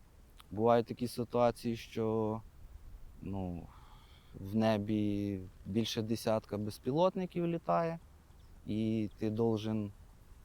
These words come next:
розставляти пріоритети, на куди перше включатися, ку-, як своїм не заважати, відписувати все, тримати зв'язь з іншими станціями. Ну і третє, звичайно,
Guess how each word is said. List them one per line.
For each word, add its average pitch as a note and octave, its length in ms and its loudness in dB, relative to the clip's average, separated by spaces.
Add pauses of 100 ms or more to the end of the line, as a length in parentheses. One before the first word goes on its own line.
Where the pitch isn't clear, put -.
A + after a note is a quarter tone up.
(260)
розставляти B2+ 680 6
пріоритети, A#2+ 840 2 (840)
на A#2+ 440 2 (100)
куди A2 220 0
перше D#3+ 360 2
включатися, D3+ 840 -2
ку-, G2+ 160 -4 (400)
як A#2+ 260 6
своїм F3 540 4
не F3+ 100 4
заважати, D#3+ 800 4 (1000)
відписувати A2+ 800 2
все, G#2 480 -2 (440)
тримати A2+ 460 4
зв'язь A2+ 680 0
з F#2+ 140 -6
іншими F3 540 2 (200)
станціями. D3+ 840 0 (280)
Ну C#3 320 8
і G3+ 100 4
третє, E3+ 460 4
звичайно, D#3+ 680 2